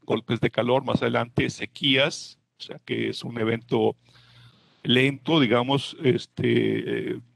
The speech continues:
a cada vez puede haber más sequías o incendios forestales, ¿verdad? O sea, incendios forestales, pues, se han incrementado de forma notable en el país y tenemos el caso, por ejemplo, de California en Estados Unidos, en el cual, pues, cada vez es más problemático estos incendios forestales, ¿verdad?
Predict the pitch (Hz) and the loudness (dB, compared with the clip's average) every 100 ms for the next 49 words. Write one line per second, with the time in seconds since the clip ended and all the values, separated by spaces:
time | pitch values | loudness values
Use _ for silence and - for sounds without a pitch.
0 | - 117 - 120 117 113 120 117 123 120 | -6 -4 0 2 2 2 0 0 2 4
1 | 120 117 117 135 - 120 139 127 120 - | 4 2 -2 -6 -4 0 0 -2 -8 -8
2 | 120 113 127 120 - 202 180 117 113 113 | -8 -8 -4 -4 -2 0 0 2 2 2
3 | - 107 107 107 104 127 123 139 120 123 | 0 0 0 -2 -6 -8 -4 -2 0 0
4 | 131 135 117 - 113 117 120 110 113 113 | 0 -2 -6 -4 -6 -6 -8 -6 -4 -2
5 | 113 117 117 113 113 113 110 - 120 127 | -2 -2 -4 -4 -4 -2 -6 -4 -2 0
6 | 147 123 - 117 113 117 120 113 127 113 | -2 -6 -8 -10 -12 -6 -4 -4 -6 -8
7 | 107 113 117 110 107 107 113 113 123 123 | -8 -4 0 0 0 -2 -4 -4 0 0
8 | 120 110 - 117 104 120 123 120 - 107 | 0 -6 -2 -2 -2 -8 -8 -8 -12 -4
9 | 113 110 - 113 - - _ _ _ - | 0 0 -2 -8 -8 -16 _ _ _ -20
10 | - - _ - 117 117 117 127 123 113 | -20 -20 _ 0 4 4 4 2 -2 -2
11 | 113 113 - - 131 110 110 113 - 120 | -2 -2 -6 -4 0 0 0 -2 -2 -4
12 | 123 113 - 117 123 - 110 107 113 107 | -2 -2 -2 -6 -6 -8 -8 -8 -8 -8
13 | - - - 113 131 | -8 -10 -8 -10 -16